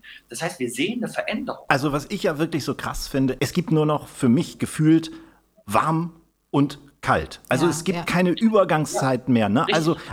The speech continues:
Speaker 2: also wenn du jetzt zum Beispiel ein Geschäft für Übergangsjacken hast, dann bist du in den Po gekniffen.
Speaker 3: <laughs>
Speaker 1: Ja, das,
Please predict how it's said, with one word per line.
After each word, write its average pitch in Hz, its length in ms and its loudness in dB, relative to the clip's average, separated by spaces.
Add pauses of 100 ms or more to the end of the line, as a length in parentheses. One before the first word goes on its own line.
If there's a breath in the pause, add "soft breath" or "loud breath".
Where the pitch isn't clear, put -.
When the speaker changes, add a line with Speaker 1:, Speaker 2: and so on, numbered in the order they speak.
Speaker 2:
also 139 180 2
wenn 165 140 2
du 170 80 4
jetzt 156 240 0
zum 156 120 0
Beispiel 151 280 0
ein 147 120 2
Geschäft - 380 -2
für 151 120 0
Übergangsjacken 113 1160 2
hast, - 480 -8
dann 131 140 2
bist 175 200 -4
du 170 60 -2
in 180 120 0
den 202 160 2
Po 285 180 4
gekniffen. 113 680 0
Speaker 3:
<laughs> - 40 -4 (2000 loud breath)
Speaker 1:
Ja, 165 200 -6
das, 110 220 -4